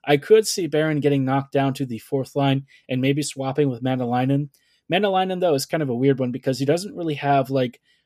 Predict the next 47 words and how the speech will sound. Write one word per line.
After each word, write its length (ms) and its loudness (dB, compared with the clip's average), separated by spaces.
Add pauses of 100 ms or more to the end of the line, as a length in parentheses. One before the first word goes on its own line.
(260)
like, 180 2
crazy 540 2
high-end 360 0
offensive 500 -2
skill, 300 2
but 140 2
I 80 2
think 220 -4
he 120 -6
could 420 -8
do 180 0
a 40 4
decent 460 -6
job 400 0 (320)
as, 260 4
like, 160 -2
a 40 -2
really 260 4
aggressive 400 -2
forechecker 600 -4
alongside 540 -2
somebody 260 0
like 200 -2
Lowry. 480 -2 (360)
Uh, 300 0
either 260 2
way, 180 4
I 60 4
think 220 -6
Gustafsson 420 -2
and 160 -2
Gagne 480 2
are 80 -2
definitely 360 -4
gonna 160 2
be 100 -4
playing 300 -2
together. 420 0 (360)
That 260 2 (200)
combo 320 2
for 140 -6
me 200 2
probably 420 -2
makes 240 -2
the 80 -4
most 240 -2
sense. 340 -2